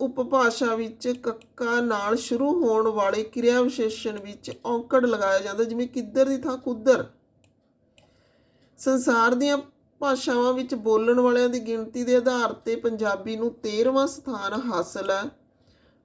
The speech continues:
ਆਰਥੋਗ੍ਰਾਫੀ ਲਿਪੀ ਚਿੰਨ੍ਹਾਂ ਨੂੰ ਵਿਅਕਤ ਕਰਨ ਦੀ ਵਿਧੀ ਹੈ। ਤਾਂ ਆਰਥੋਗ੍ਰਾਫੀ ਕੀ ਹੈ? ਲਿਪੀ ਚਿੰਨ੍ਹਾਂ ਨੂੰ ਵਿਅਕਤ ਕਰਨ ਦੀ ਵਿਧੀ। ਜੀ ਵੀ ਸਿੰਘ ਅਨੁਸਾਰ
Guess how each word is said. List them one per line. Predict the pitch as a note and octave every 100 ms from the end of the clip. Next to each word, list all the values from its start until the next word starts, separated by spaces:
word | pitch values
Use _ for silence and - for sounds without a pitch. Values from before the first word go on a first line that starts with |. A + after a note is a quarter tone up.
| -
ਆਰਥੋਗ੍ਰਾਫੀ | G#3+ A#3+ B3 D#4+ C4+ B3+ A#3 C#4 C4
ਲਿਪੀ | A#3+ A#3+ - B3+
ਚਿੰਨ੍ਹਾਂ | B3 B3 A3+ A3+
ਨੂੰ | A#3
ਵਿਅਕਤ | G3+ G#3+ A#3 -
ਕਰਨ | B3+ A3+ G#3+ G#3+
ਦੀ | G#3+
ਵਿਧੀ | G3+ G3+ A3 A#3
ਹੈ। | A3+ A#3+ - _ _ _ - _ _ _ _ _ _ _ _ _ _ _ _ _ _ _ _
ਤਾਂ | - -
ਆਰਥੋਗ੍ਰਾਫੀ | C4+ D4 E4+ A3+ A3+ A3+ A#3
ਕੀ | - A#3+
ਹੈ? | B3+
ਲਿਪੀ | B3 A#3 A#3+
ਚਿੰਨ੍ਹਾਂ | A#3+ A3+ A3
ਨੂੰ | A3 G4 D#4
ਵਿਅਕਤ | A3 G#3+ A3+
ਕਰਨ | A3 - G3
ਦੀ | G#3+ C#4 - _
ਵਿਧੀ। | - - G#3+ A#3 - - _ _ _ _ _ _ _ _ _ _ _ _ _ _ _ _ _ _ _ _ - _ _ _ _ _ _ _ _ _ _ _ _ _ _ _
ਜੀ | G#3+ B3+
ਵੀ | B3+ D4
ਸਿੰਘ | D4 C#4+ C#4+ D4+
ਅਨੁਸਾਰ | C#4+ C#4+ A#3+ A#3+ C4+